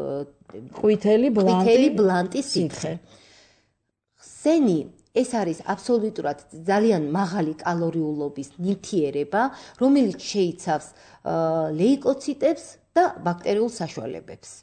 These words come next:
Speaker 2: და იმუნურ საშუალებებს.
Speaker 1: ანუ,
Speaker 2: იმუნ-
Speaker 1: მოდით ავხსნათ ეს ყველაფერი.
Speaker 2: ხსენი, მ, ესე ვთქვათ, ა, ეს არის ის რაოდენობა ბუნებრივი ნივთიერება, სუფთა ბუნებრივი ნივთიერება, რომელიც აუცილებელია ჩვილისთვის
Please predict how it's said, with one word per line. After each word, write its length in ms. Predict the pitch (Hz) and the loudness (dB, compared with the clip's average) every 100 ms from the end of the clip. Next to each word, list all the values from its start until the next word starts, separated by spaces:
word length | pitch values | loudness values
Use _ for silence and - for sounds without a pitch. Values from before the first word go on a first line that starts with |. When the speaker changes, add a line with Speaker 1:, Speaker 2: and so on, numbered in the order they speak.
| _ _ _ - | _ _ _ -4
Speaker 2:
და 60 | |
იმუნურ 420 | 285 214 208 220 233 | 0 2 2 0 -2
საშუალებებს. 800 | 151 127 - 82 - - - - | -6 -6 -10 -14 -16 -20 -20 -10
Speaker 1:
ანუ, 180 | 196 214 240 | -8 -2 0
Speaker 2:
იმუნ- 220 | 180 156 202 | 0 -4 -4
Speaker 1:
მოდით 260 | 220 180 180 | -2 -2 -2
ავხსნათ 380 | 156 - 147 143 | -6 -8 -18 -18
ეს 100 | 135 - | -20 -18
ყველაფერი. 540 | - - - 190 190 185 _ _ | -16 -16 -18 -18 -18 -18 _ _
Speaker 2:
ხსენი, 500 | _ _ - 381 277 | _ _ 0 4 4
მ, 840 | 151 76 185 190 185 180 175 170 170 175 - _ - - | 2 -4 -8 -6 -6 -6 -4 -6 -6 -10 -14 _ -16 -4
ესე 220 | 220 269 | -2 0
ვთქვათ, 420 | 262 - 180 131 - _ _ _ _ | -2 -4 -6 -6 -8 _ _ _ _
ა, 220 | - 120 - _ | -14 -14 -14 _
ეს 160 | 254 269 | -2 0
არის 220 | 254 190 | 0 -2
ის 120 | 240 - | -8 -4
რაოდენობა 560 | 214 226 240 285 254 170 165 | 0 2 2 2 2 0 -2
ბუნებრივი 580 | 190 202 185 170 151 151 | 0 2 2 -2 -4 -6
ნივთიერება, 640 | 175 175 - 233 233 170 156 | -6 -8 0 2 2 0 -4
სუფთა 320 | - 175 156 | -6 -12 -14
ბუნებრივი 500 | 175 175 165 156 147 170 | -8 -6 -6 -8 -8 -8
ნივთიერება, 540 | 180 - 262 226 151 | -8 -2 0 0 -2
რომელიც 400 | 156 196 202 147 135 | -4 -2 0 -2 -4
აუცილებელია 920 | 160 175 - 214 208 185 214 220 269 294 - _ _ | -6 -6 -6 -2 0 2 0 2 2 0 -4 _ _
ჩვილისთვის 1200 | - - 240 220 170 143 - - - - 220 294 | -18 -2 2 2 2 -2 -8 -20 -20 -18 -4 -2